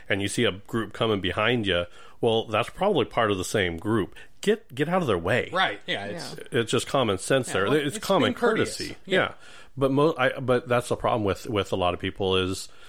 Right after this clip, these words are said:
Speaker 1: a lot of people aren't c-, courteous with bikes. A-, and it
Speaker 2: Mm-hmm.
Speaker 1: very well could be, I don't know if it's because they're just a jerk or if they just don't know.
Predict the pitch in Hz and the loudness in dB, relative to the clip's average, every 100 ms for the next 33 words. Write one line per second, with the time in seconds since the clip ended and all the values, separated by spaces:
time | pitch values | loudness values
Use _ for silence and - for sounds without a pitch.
0 | - - - - - - - 113 117 131 | -18 -18 -18 -18 -18 -18 -4 -2 0 2
1 | 104 104 - - - 104 95 - 92 90 | 2 2 0 -8 0 2 2 0 0 0
2 | 90 - 147 135 139 135 135 120 120 117 | 0 -2 -2 2 4 4 0 0 4 4
3 | 113 107 - 104 101 104 101 - - - | 6 4 2 0 4 4 4 -2 -14 -20
4 | - - - - - - - - 113 117 | -20 -20 -20 -20 -20 -20 -12 -2 0 4
5 | 104 110 95 - 113 98 104 90 90 87 | 2 0 -6 -8 -4 -2 0 0 0 0
6 | 87 - - 110 101 95 117 - - 107 | -4 -6 -6 -4 0 2 2 0 -2 2
7 | 101 101 104 110 - 113 101 - 92 85 | 4 4 4 0 0 0 0 0 -2 -2
8 | 85 82 - | -4 -4 -12